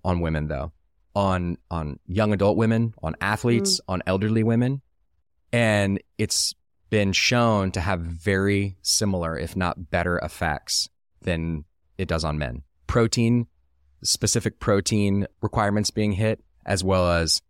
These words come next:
Speaker 1: essential, free-form essential amino acids, like a supplement being taken. So we have research that shows this is not something that's just true for men. It's equally true for women, if not more so. So I think that's one important point to make. And then I'll make the overall points about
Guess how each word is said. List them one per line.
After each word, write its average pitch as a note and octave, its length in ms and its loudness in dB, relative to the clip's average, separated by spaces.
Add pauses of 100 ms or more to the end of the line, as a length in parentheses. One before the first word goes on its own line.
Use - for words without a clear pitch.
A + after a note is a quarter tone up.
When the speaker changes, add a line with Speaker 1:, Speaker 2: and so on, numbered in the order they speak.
(140)
Speaker 1:
essential, - 420 0
free-form G2+ 460 0
essential F2+ 340 -2
amino D2+ 160 0
acids, D2 400 -4
like D#2+ 100 -6
a E2 40 -6
supplement D2 440 -2 (200)
being E2 200 -4
taken. C#2 380 -6 (320)
So - 140 0
we A#2+ 120 4
have B2+ 260 0
research A2 380 2
that G2+ 120 -2
shows F#2 300 2
this G#2 120 -2
is F#2 120 -2
not G2+ 180 2
something G#2 220 2
that's F2+ 160 -2
just F2+ 260 -2
true G2+ 160 0
for F2+ 160 -2
men. E2+ 280 0 (240)
It's - 220 -6
equally G2+ 380 2
true G2+ 180 -2
for F2+ 140 -2
women, F2 240 0
if D#2+ 120 -6
not E2 220 -2
more E2 280 -4
so. E2+ 340 -4 (140)
So - 120 -4
I F2 40 0
think F#2 100 0
that's F2+ 160 -2
one F#2 200 2
important E2+ 400 -4 (120)
point D#2+ 200 -6
to F2 60 -2
make. D#2+ 220 -4
And G2 100 0
then G2+ 80 2
I'll F2+ 120 0
make F2 180 -2 (120)
the F#2+ 100 0
overall E2 300 -2
points E2 300 -8
about D2 300 -6